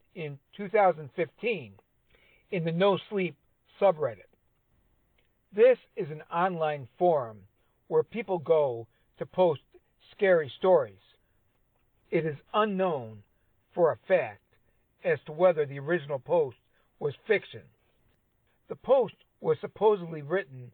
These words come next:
by an employee of the U S Forest Service. The post claimed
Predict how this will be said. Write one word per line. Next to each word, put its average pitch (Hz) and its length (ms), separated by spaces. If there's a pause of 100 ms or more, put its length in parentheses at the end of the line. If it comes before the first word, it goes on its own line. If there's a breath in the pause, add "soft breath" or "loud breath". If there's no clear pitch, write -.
(160)
by 156 160
an 151 80
employee 151 680 (160)
of 135 140
the 156 80
U 160 180
S 131 80 (120)
Forest 214 360
Service. 104 340 (1040)
The 139 60
post 214 380
claimed 151 500